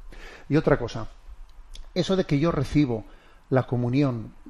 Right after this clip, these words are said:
eh, de manos del sacerdote, pero si hay un laico, un ministro extraordinario de la, de, de la Eucaristía,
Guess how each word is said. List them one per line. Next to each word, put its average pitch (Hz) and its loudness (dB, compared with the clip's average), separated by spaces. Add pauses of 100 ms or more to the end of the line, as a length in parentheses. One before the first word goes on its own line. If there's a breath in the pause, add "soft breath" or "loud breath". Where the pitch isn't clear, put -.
(100)
eh, 127 0
de 120 2
manos 147 4
del 131 2
sacerdote, 127 2
pero 127 0
si - 0
hay 135 4 (460 loud breath)
un 139 0
laico, 127 4
un 131 2
ministro 131 2
extraordinario 127 2
de 123 2
la, 117 4 (100)
de, 120 0
de 123 -6
la 123 4
Eucaristía, 120 2